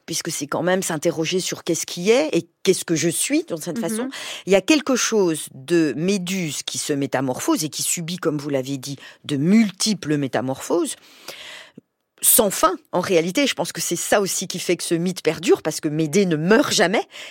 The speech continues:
Speaker 1: Méduse, bah, vous voyez, le
Speaker 2: Voilà,
Speaker 1: lapsus
Speaker 2: oui,
Speaker 1: est
Speaker 2: oui.
Speaker 1: fait. Voilà. Euh,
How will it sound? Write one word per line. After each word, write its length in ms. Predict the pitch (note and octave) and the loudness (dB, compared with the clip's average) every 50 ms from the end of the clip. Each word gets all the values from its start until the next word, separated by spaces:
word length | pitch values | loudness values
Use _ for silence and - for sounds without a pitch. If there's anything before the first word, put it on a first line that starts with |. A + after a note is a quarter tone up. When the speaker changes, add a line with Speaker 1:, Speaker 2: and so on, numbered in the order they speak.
| - - - | -18 -2 2
Speaker 1:
Méduse, 500 | A3 A3 A#3 G3 E3+ G#3+ G3+ E3 - - - - - | 4 6 6 6 4 2 2 0 -2 -6 -10 -10 -4
bah, 140 | C#3 C3 B2 | -2 0 2
vous 60 | C#3+ | 4
voyez, 180 | D3+ D#3 E3+ | 4 4 4
le 60 | D#3+ D3 | 4 6
Speaker 2:
Voilà, 260 | B3+ B3 A#3 G#3+ G#3 | 6 6 6 4 4
Speaker 1:
lapsus 140 | - A3+ B3 | 4 4 4
Speaker 2:
oui, 20 | |
Speaker 1:
est 40 | B3+ | 6
Speaker 2:
oui. 40 | A#3+ | 6
Speaker 1:
fait. 180 | E3+ C#3 A#2+ - - | 6 4 2 2 2
Voilà. 220 | D3+ C#3 F2+ A2+ - - - - - - - - - | 2 2 2 0 -2 -6 -6 -4 -4 -4 -6 2 6
Euh, 540 | F#3 F#3 F3+ F3+ F3 F3 F3 F3 E3+ E3+ | 8 8 10 8 8 6 4 2 2 2